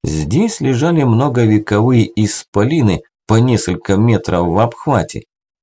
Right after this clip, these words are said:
Ровненько так лежали, уложенные вокруг воронки, в центре которой он и восседал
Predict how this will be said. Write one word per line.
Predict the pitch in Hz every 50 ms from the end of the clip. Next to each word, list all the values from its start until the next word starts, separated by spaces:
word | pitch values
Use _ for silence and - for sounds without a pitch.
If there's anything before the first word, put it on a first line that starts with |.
| _ _ -
Ровненько | - - - 92 104 147 208 240 240 247 233 220 208 196 - 175 156
так | 156 - 120 - - 117
лежали, | 127 151 156 151 151 110 92 85 80 - - _ _ _ _ -
уложенные | 98 107 104 110 127 143 131 113 117 117 107 110 110 104 101
вокруг | 95 107 110 107 - 104 107 95 - -
воронки, | 87 85 87 87 - 151 180 185 170 165 - 120
в | 107 - -
центре | - - - 107 107 95 87 - - 82
которой | 80 - 64 - - - 156 185 175 160 147 117 - _ _ _ _ _ -
он | - 151 185 185 175
и | 165 151
восседал | 123 104 92 101 92 - - - - - 87 - - - 113 135 139 135 117